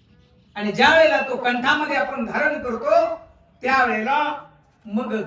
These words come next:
तुम्हाला आम्हाला निश्चित परमात्म पदाची, नाही, नाही, चिरंजीव पदाची प्राप्ती होते महाराज. चिरंजीव पदाची. चिरंजीव त्या पदामध्ये ना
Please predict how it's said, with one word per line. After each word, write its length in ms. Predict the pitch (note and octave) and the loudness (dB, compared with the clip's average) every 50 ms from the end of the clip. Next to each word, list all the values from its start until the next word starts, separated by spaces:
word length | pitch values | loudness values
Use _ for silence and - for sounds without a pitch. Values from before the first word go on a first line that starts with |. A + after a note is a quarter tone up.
| - | -10
तुम्हाला 320 | - G#3 F#3+ G#3 G#3+ G#3+ G#3 | -12 -10 -6 -4 -2 -2 -2
आम्हाला 640 | G#3 - F3+ F#3 F#3 F3+ F#3 F#3 F#3 F#3 F#3 - - - - _ _ _ - | -4 -4 -6 -8 -8 -6 -4 -4 -4 -4 -6 -8 -10 -14 -18 _ _ _ -14
निश्चित 460 | A3+ G#3+ G3+ - - A3 G#3 - - | -12 -12 -12 -8 -8 -8 -8 -8 -10
परमात्म 800 | D#3+ - - - _ - F#3+ F#3 F#3+ G3 G3+ G3 G3+ G3+ G#3+ F#3+ | -14 -16 -16 -18 _ -10 -8 -8 -6 -6 -6 -6 -6 -8 -10 -10
पदाची, 540 | E3 - E3 D#3+ E3 E3 - - E3+ - - - _ _ _ _ - | -10 -10 -10 -10 -10 -10 -10 -12 -16 -18 -20 -20 _ _ _ _ -6
नाही, 240 | G#3 A3 A#3+ B3 B3 | -4 -2 0 0 0
नाही, 300 | A#3 A3+ A#3 C4 - - - - - - - _ _ _ _ _ _ _ | 0 0 0 0 -2 -4 -8 -10 -12 -14 -18 _ _ _ _ _ _ _
चिरंजीव 640 | - - A3+ A#3 C4 D4+ D4+ D4+ D4 D4+ C4 A#3+ A#3+ | -4 0 2 2 4 2 2 2 0 0 -2 -2 -2
पदाची 240 | A3 G#3+ G#3 - G#3 | -2 -2 -2 -2 -4
प्राप्ती 380 | - G3 F3 E3 F3 - - F#3 | -6 -8 -10 -10 -10 -12 -12 -12
होते 180 | D#3+ - - | -12 -12 -12
महाराज. 440 | E3 E3 D#3 D3+ D3+ C#3+ - - - - - _ _ _ _ - - _ - - - - _ _ _ - _ - - - _ _ - - - - | -12 -14 -14 -14 -16 -18 -20 -20 -20 -20 -20 _ _ _ _ -20 -20 _ -20 -20 -20 -20 _ _ _ -20 _ -20 -20 -20 _ _ -20 -20 -14 -4
चिरंजीव 380 | - G#3+ G#3 A3+ A3 G#3 F#3+ G3 | 0 2 2 4 4 2 2 0
पदाची. 560 | - E3 D#3+ D3 D3 D3 D3 - - - _ _ _ _ - - - - _ _ _ _ _ _ _ _ - - - | -4 -6 -8 -12 -12 -12 -14 -16 -20 -20 _ _ _ _ -20 -20 -20 -20 _ _ _ _ _ _ _ _ -20 -12 -8
चिरंजीव 540 | G3 F#3+ G3+ G#3+ G#3+ G#3 A3 G#3+ G#3+ G#3 - - - - - - - - - - - - | -6 -4 -2 -2 -2 -2 -4 -4 -6 -8 -12 -16 -18 -20 -20 -20 -20 -20 -20 -20 -20 -14
त्या 160 | - F3+ F3 F3+ | -12 -10 -8 -8
पदामध्ये 540 | F3 - F3 F3+ F#3 F#3+ G3 G3 G3 G#3+ | -8 -8 -8 -8 -6 -6 -4 -2 -2 -2
ना 100 | G#3+ G3 | -2 -4